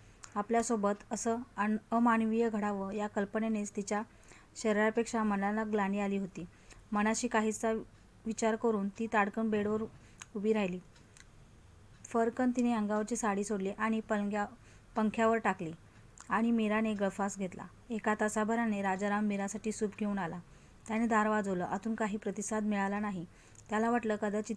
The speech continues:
ती बाथरूममध्ये असेल म्हणून तो दोन तीन मिनिट तसाच थांबून राहिला. पुन्हा त्याने दार वाजवलं, परंतु आतून काहीच हालचाल जाणवली नाही. मग मात्र त्याने धावत जाऊन मॅनेजरला बोलवले. बाजूच्या रूममधून सगळे बाहेर आले. सगळ्यांनी मिळून दारावर धक्के द्यायला सुरुवात केली,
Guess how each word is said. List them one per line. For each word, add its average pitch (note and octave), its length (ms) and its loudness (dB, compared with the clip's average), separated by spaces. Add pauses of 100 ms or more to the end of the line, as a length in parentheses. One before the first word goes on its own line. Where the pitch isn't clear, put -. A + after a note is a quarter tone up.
ती A#3 60 2
बाथरूममध्ये G#3 540 0
असेल G3 240 -2
म्हणून G#3 240 0
तो A#3 200 -2 (480)
दोन G#3+ 240 2
तीन A#3 200 0
मिनिट - 840 -6
तसाच A#3+ 260 -2
थांबून G#3+ 300 2
राहिला. F3+ 300 -4 (380)
पुन्हा A#3+ 160 4
त्याने A#3+ 220 2
दार G#3+ 200 2
वाजवलं, F#3+ 340 -2
परंतु G3+ 380 -2
आतून G3 280 -2
काहीच G3+ 400 -6
हालचाल G3 300 -2
जाणवली F#3+ 360 -4
नाही. F3 260 -6 (460)
मग A3+ 120 0
मात्र A#3+ 340 0
त्याने A3+ 240 -2
धावत G3+ 340 -2
जाऊन A3 200 -2
मॅनेजरला G3 500 -4
बोलवले. E3+ 360 -2 (500)
बाजूच्या G3+ 440 0
रूममधून G#3+ 400 0
सगळे G#3 280 -2
बाहेर G3 280 -2
आले. F3+ 220 -6 (420)
सगळ्यांनी G#3+ 360 0
मिळून A3 300 0
दारावर G3+ 400 0
धक्के G3 280 -6
द्यायला F#3+ 220 -2
सुरुवात F#3 360 -6
केली, F3+ 200 -8